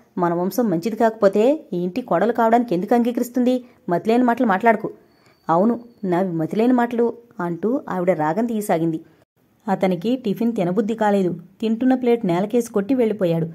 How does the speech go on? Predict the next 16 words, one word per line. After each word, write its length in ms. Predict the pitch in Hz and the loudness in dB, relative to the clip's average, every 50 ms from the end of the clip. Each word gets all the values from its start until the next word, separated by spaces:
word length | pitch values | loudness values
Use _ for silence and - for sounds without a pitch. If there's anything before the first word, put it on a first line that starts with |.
| - - - - _ _ _ _ - | -14 -20 -20 -20 _ _ _ _ -4
హిమబిందు 560 | 202 220 247 240 240 233 220 208 220 262 294 | -2 -2 0 0 0 0 0 0 0 0 -2
పెళ్ళైన 440 | 294 294 202 180 196 220 254 254 240 | -2 -2 -2 -2 0 0 0 0 0
దగ్గర 280 | 233 220 208 226 214 | 0 0 0 -2 -2
నుండి 380 | 214 220 214 208 214 214 220 - - - | -2 -4 -2 -2 -4 -4 -6 -10 -10 -4
ఏ 160 | 180 175 190 | -2 -2 -2
పని 260 | 190 185 180 190 240 247 | -2 -2 -2 -2 0 0
ముట్టుకోవడం 440 | 214 170 165 - - 202 214 233 | -2 -2 -4 -2 -2 0 0 2
లేదు. 260 | 233 220 208 185 170 165 - - _ _ _ _ - | 0 0 0 -2 -4 -6 -10 -18 _ _ _ _ -6
భోజనానికి, 800 | 190 180 196 202 202 240 233 233 226 226 226 226 233 233 240 233 - | -2 0 0 2 2 2 0 2 0 0 -2 -2 -4 -6 -6 -6 -4
కాఫీ 360 | - 175 180 185 185 240 240 220 | -2 -2 -2 -2 -2 -2 -2 0
వేళలకి 480 | 175 170 170 180 190 220 214 208 233 | 0 0 0 0 0 -2 -2 -2 -2
తప్ప 260 | 226 208 190 - - 190 226 285 311 - 190 | -2 -2 -4 -2 -2 -2 -2 -2 -4 -4 -6
అసలు 260 | 180 180 - 220 214 | -6 -4 -2 -2 0
మేడే 320 | 202 170 160 165 165 202 220 | 0 0 0 2 2 2 2
దిగడం 280 | 226 214 220 220 220 | 2 0 2 0 0
లేదు. 320 | 220 220 214 208 208 202 | 0 0 0 2 0 0